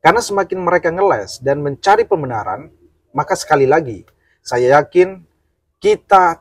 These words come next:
tidak akan pernah berhenti mengkritik dan bersuara agar tidak ada lagi orang-orang yang dibodohi dan ditakut-takuti dengan doktrin nasab seperti yang,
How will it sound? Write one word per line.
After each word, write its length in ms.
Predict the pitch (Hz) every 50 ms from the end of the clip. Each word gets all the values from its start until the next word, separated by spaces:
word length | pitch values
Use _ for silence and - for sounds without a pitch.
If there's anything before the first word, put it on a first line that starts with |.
| _
tidak 320 | _ - 156 139 135 135 -
akan 460 | 147 147 - - 143 131 131 117 - _ -
pernah 280 | 180 190 180 180 160 143
berhenti 420 | 143 - 143 143 135 - 139 131
mengkritik 800 | 127 127 120 113 _ - - 180 190 180 185 - 147 - _ _ _ -
dan 180 | 123 123 120
bersuara 640 | 117 113 - - - 139 143 135 123 107 90 90 - - _ _ _
agar 480 | - 127 117 101 110 117 113 - - _ _ _
tidak 300 | - 123 113 117 104 113
ada 80 | 110 107
lagi 460 | 107 120 131 131 113 - 139 147 143
orang-orang 680 | - - 117 113 107 - _ 120 120 120 127 131 131 123 113
yang 180 | 110 104 104 98 95 _ _ _ _ _
dibodohi 720 | 110 113 95 101 107 110 151 185 208 196 156 185 - _ _ _ _ _ _ _ _ _ _ _
dan 340 | - 113 120 123 117 110 101
ditakut-takuti 1040 | 95 123 - - - - - - 202 - 208 170 160 160 160 156 - 170 165 170 165 -
dengan 320 | 117 113 117 - 101 98 98
doktrin 680 | - 131 127 - _ - 139 143 139 139 135 135 117 110
nasab 340 | 123 117 - - - - - -
seperti 420 | 113 - 117 107 - 120 113 113
yang, 220 | 110 104 101 98